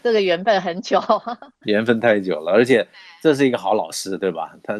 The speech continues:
Speaker 2: 他，
Speaker 1: 对，对，对，
Speaker 2: 他，
Speaker 1: 他还是一直都很创新，
Speaker 2: 他
Speaker 1: 然后一直
Speaker 2: 没错，
Speaker 1: 坚持自己的一个开创的一个理念，
Speaker 2: 对的。
Speaker 1: 我觉得真的很棒。
Speaker 2: 没错。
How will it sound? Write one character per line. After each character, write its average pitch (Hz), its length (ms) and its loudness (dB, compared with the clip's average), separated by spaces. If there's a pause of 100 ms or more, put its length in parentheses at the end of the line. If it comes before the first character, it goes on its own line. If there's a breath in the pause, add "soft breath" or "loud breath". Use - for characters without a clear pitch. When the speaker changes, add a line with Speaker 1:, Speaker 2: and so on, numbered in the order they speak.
Speaker 2:
他， 117 160 2
Speaker 1:
对， 226 120 -4
对， 208 200 -6
对， 208 200 -6
Speaker 2:
他， - 120 2
Speaker 1:
他 - 260 -6
还 151 160 -2
是 131 80 -10
一 143 80 -6
直 214 100 -10
都 214 200 -2
很 180 180 -10
创 180 260 -12
新， 170 400 -16
Speaker 2:
他 - 20 -12
Speaker 1:
然 156 100 -10
后 185 160 -4
一 - 20 -6
直 113 60 -2
Speaker 2:
没 107 180 0
错， 107 420 0
Speaker 1:
坚 190 240 4
持 147 480 -6 (220)
自 190 160 -2
己 156 180 -6
的 117 360 0
一 - 100 -10
个 147 240 -2
开 196 220 2
创 190 200 2
的 151 120 -6
一 147 80 -8
个 151 120 -8
理 135 200 -12
念， 135 260 -14
Speaker 2:
对 - 0 -
的。 135 40 -18
Speaker 1:
我 156 40 -18
觉 185 120 -6
得 190 40 -2
真 185 160 -2
的 - 0 -
很 - 60 -2
棒。 107 100 0
Speaker 2:
没 110 60 0
错。 101 360 2